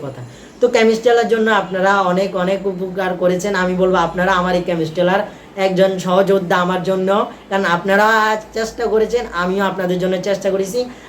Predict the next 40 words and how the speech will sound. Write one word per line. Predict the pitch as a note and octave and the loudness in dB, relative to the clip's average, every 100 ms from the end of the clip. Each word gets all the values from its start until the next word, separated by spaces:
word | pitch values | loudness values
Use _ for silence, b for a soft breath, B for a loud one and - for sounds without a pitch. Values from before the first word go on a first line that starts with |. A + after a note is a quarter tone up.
| B | B
আমার | E3+ F#3 F3 | -2 0 0
ফ্যামিলি, | F#3+ F#3+ G3 | 0 2 2
আমার | G3 F#3 F#3+ | 2 0 0
মা, | F#3+ F3+ | 0 -2
আম্মু | E3+ E3 F#3+ F#3+ | -2 -2 -2 -2
তো | F3 | -2
ছিলই | F#3+ G3 F#3+ G3+ | -2 0 0 0
আপনাদের | F3+ F3+ F3 F3 | 0 -2 -2 0
জন্য | F3+ F3+ | 0 0
চেষ্টা | F#3 F3+ F#3+ | -2 -2 -2
করার। | E3+ G3 A3 B B | 0 0 -2 B B
আমার | F3+ B3 A#3+ | -2 0 2
কে-, | A#3+ G#3+ | 2 0
আপনার | F3+ F3+ G3 G3+ | -2 -2 -2 0
আম্মু | G3 G#3 | -2 0
আমার | G#3+ G3 G3+ F#3 | 0 0 0 0
যা-, | G3 | -2
আমাকে | F3+ F#3 G3 | 0 -2 -2
চেষ্টা | G#3 F#3+ F#3+ | -4 -2 -2
করেছে | F3+ F#3 | -2 -2
সবসময় | G3 F3 D3+ F#3 G#3 | -4 -4 -4 -4 -4
ফ্রি | F3+ E3+ | -2 0
রেখে | F3+ F#3 B3 B B B - | 0 0 -2 B B B 0
কাজগুলো | G3+ F3+ F#3+ F3+ | 2 4 2 4
করার | F#3 F3 | 2 2
জন্য | F3 F3+ G3 | 2 0 0
এবং | F3+ F3 | -2 -2
আমাকে | E3 D#3+ G#3 | -4 -4 -4
ডিস্টার্ব | F3 E3 F#3+ F3+ G3 | -4 -6 -6 -6 -6
না | F#3+ F#3 | -6 -4
করতে | F3+ G#3 | -4 -2
পারে | G#3 | -2
সেরকম। | D#3+ D3 C3 B B B | -2 -2 -4 B B B
এছাড়া | A#3 A#3+ | 2 2
আমার | A#3+ | 2
বন্ধু | G3+ G#3 G3+ | 2 0 0
সামিউল | G3 F#3+ F#3+ F#3+ F#3+ | -2 -2 0 2 4
আলিফ, | G3 F#3+ | 2 0
যে | E3 F3 | 0 0
অনেক | F3 F#3 | 0 -2